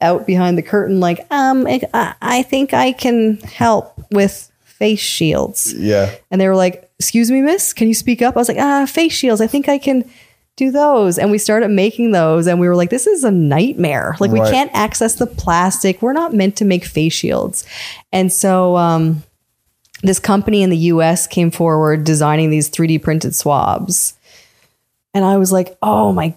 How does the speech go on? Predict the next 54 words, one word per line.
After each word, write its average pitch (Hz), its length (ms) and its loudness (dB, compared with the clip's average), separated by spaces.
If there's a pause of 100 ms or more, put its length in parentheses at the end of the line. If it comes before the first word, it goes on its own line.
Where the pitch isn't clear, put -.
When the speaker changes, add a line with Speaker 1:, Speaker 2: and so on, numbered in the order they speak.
Speaker 1:
God, 190 460 2
yes, 160 280 2
that's 160 140 -2
exactly 160 400 0
what 151 140 0
we 151 80 0
need 151 160 0
to 143 60 -2
do." 127 260 0
'Cause 170 160 -2
that's, 226 180 0
like, 285 400 -2
that's 196 240 -2
what 175 320 0
we 175 140 0
do. 170 360 0
We, 151 220 0
we 156 220 0
prototype 165 560 0
medical 151 360 0
devices 175 680 0
and 160 80 0
we 156 60 2
work 156 200 0
in 175 80 0
healthcare 165 840 2
and, 156 200 0 (580)
and, 170 280 2
and 160 260 2
nasal 190 340 2
swabs, 175 600 0
like 165 100 -2
a 151 60 0
class 165 360 0
one 170 160 0
medical 156 300 0
device, 160 460 0
like, 156 240 -2
that 156 360 2
is 160 200 -2
what 156 180 0
we 156 140 0
need 156 200 0
to 156 60 -2
do 156 240 0
right 147 200 0
now. 117 280 -2
We 170 120 2
need 175 120 2
to 160 60 0
bring 170 320 0
that 156 180 0
to 156 60 0
Canada. 135 680 -2